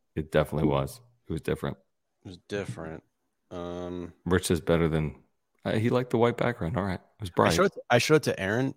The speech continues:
Speaker 2: and she honestly was like, I said, without caring
Speaker 1: Yeah.
Speaker 2: about my opinion.
Speaker 1: Yeah, what do you think?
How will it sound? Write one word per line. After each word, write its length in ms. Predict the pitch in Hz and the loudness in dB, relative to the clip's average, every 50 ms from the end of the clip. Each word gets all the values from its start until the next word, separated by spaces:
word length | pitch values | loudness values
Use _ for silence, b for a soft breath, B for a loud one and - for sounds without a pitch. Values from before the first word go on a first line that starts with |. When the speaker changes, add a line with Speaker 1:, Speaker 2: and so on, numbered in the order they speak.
| - | -4
Speaker 2:
and 220 | 104 101 101 98 - | -4 -2 -2 -2 -2
she 180 | - 107 101 - | -4 -4 -4 -2
honestly 460 | - 90 92 98 95 - - 101 95 | -2 -2 0 -2 -2 -2 -2 -2 0
was 160 | 90 90 78 | 0 -2 -2
like, 400 | 85 85 82 80 76 - - - _ _ _ _ _ _ _ _ | 0 0 0 0 -2 -4 -10 -20 _ _ _ _ _ _ _ _
I 80 | - 107 | -2 0
said, 300 | - - 92 78 73 - _ _ _ _ - | 2 2 0 0 -2 -8 _ _ _ _ -8
without 420 | - 104 - 104 104 113 110 - - - - - - - _ _ _ _ _ _ _ _ _ - | -4 2 4 6 6 6 4 2 -4 -8 -10 -10 -10 -14 _ _ _ _ _ _ _ _ _ 2
caring 200 | - 101 107 104 | 4 6 6 6
Speaker 1:
Yeah. 60 | 98 | 4
Speaker 2:
about 160 | 95 85 82 | 4 2 2
my 100 | 92 90 | 2 0
opinion. 440 | 87 - - 90 80 76 73 80 80 - b b b b b | 0 0 -2 -4 -4 -4 -6 -8 -10 -12 b b b b b
Speaker 1:
Yeah, 180 | - 95 92 85 | 2 4 4 4
what 140 | 78 82 87 | 4 4 4
do 60 | 85 | 4
you 80 | 80 76 | 2 2
think? 220 | 78 76 71 - | 0 -2 -4 -6